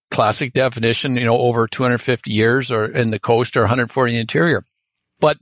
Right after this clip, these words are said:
it doesn't mean that all old growth forests are likely to be harvested. Four point four million of those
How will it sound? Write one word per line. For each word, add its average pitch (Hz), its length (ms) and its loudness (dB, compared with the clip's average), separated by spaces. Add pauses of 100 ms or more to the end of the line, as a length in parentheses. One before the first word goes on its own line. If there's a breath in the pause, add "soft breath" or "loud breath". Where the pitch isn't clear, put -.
(140)
it 139 120 2
doesn't 196 340 0
mean 170 200 2
that 147 160 2
all 156 340 2
old 147 220 2
growth 139 240 2
forests 151 680 0
are 131 160 2
likely 139 360 0
to 143 60 -2
be 139 120 0
harvested. 160 640 0
Four 175 320 2
point 160 260 0
four 196 260 2
million 139 360 2
of 113 120 2
those 113 440 2